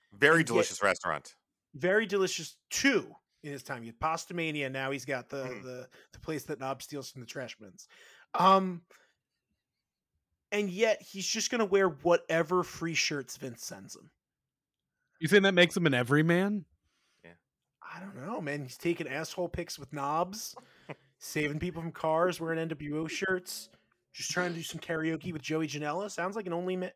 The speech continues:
Speaker 2: uh, an everyman to me, an OnlyFans to me.
Speaker 3: Oh, shit, guys. Uh,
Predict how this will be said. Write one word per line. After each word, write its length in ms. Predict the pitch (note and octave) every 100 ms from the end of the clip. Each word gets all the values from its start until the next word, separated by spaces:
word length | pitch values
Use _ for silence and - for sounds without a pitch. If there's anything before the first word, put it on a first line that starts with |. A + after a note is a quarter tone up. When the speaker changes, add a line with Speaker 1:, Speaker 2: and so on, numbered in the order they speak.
| C#3
Speaker 2:
uh, 20 |
an 300 | D3+ D3 C#3+
everyman 480 | F3+ G#3 D3+ C3+ C#3
to 60 |
me, 160 | D#3 F3
an 100 | D#3
OnlyFans 680 | C#3+ F3 E3 - A#2 F#3+ - -
to 60 |
me. 80 | A#2 _ _ _ _
Speaker 3:
Oh, 160 | G3+ B3
shit, 400 | D#3 - G#3+ -
guys. 480 | C3+ A2+ G2 - - _ _ -
Uh, 420 | C#3 C3+ B2+